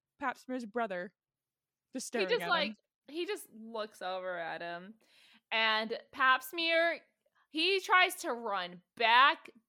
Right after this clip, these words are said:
Speaker 2: That's not working, and he just
Speaker 1: He
Speaker 2: kinda
Speaker 1: starts getting
Speaker 2: gets
Speaker 1: pulled forward by, like, a force, by, like, think,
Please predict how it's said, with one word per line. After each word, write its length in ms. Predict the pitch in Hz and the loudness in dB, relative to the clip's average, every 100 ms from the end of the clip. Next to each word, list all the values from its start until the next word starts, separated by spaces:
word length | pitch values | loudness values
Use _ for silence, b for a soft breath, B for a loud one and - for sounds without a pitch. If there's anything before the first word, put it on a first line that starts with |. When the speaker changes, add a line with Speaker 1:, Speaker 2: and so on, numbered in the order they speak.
| - | 0
Speaker 2:
That's 400 | 240 240 262 - | 4 4 2 -2
not 300 | 277 269 254 | 0 0 0
working, 680 | 269 269 262 285 269 262 277 b b b b - | -2 -2 -6 -6 -6 -8 -12 b b b b -4
and 280 | 202 214 220 | 0 0 -4
he 120 | 262 | -8
just 200 | 233 254 | -4 -4
Speaker 1:
He 60 | 285 | -2
Speaker 2:
kinda 80 | 294 | 2
Speaker 1:
starts 240 | 269 269 | 2 2
getting 260 | 311 226 254 | 0 0 0
Speaker 2:
gets 100 | 226 - | -6 -6
Speaker 1:
pulled 420 | 262 220 226 240 - | -2 2 0 -2 -6
forward 600 | 233 220 220 196 175 180 - | -4 -4 -4 -6 -8 -10 -6
by, 120 | 202 | -4
like, 140 | 190 | -4
a 100 | 196 - - | -10 -16 -8
force, 500 | 208 - 185 - - | -6 -6 -12 -16 -4
by, 120 | 233 | 0
like, 160 | 214 208 220 - | 0 -2 -8 -4
think, 280 | 277 311 | -4 -4